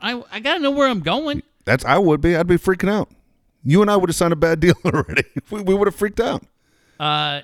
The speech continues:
Speaker 2: I
Speaker 1: and
Speaker 2: do like, by the way, before we get out, I do like my, my favorite thing I heard was when you talk about the Padres and the pitching, the seven different guys.
Speaker 1: Yeah.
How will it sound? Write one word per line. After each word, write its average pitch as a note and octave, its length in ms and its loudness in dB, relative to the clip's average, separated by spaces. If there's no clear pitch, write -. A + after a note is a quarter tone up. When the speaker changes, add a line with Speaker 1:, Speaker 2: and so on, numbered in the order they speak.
Speaker 2:
I C#3 60 4
Speaker 1:
and E3+ 80 6
Speaker 2:
do G#3 140 2
like, D#3+ 260 2
by B2+ 140 2
the A#2+ 80 0
way, A2+ 260 0
before G2+ 260 -4
we A2 60 0
get A2 160 -2
out, G#2+ 160 2
I G2 80 0
do C3 160 -2
like A#2+ 260 0
my, G2 180 0
my F#2 160 0
favorite F#2 340 -2
thing F2 160 -2
I D#2+ 80 0
heard F2+ 240 0
was D#2 180 -4
when D#2+ 100 -6
you D#2+ 60 -4
talk E2+ 280 -4
about D#2+ 180 -2
the D2 80 -18
Padres E2+ 440 -4
and D#2+ 80 -8
the D2 60 -10
pitching, F#2 400 -4
the E2 80 -6
seven F2 280 -4
different E2+ 260 -6
guys. F2 280 -4
Speaker 1:
Yeah. F#2 200 -10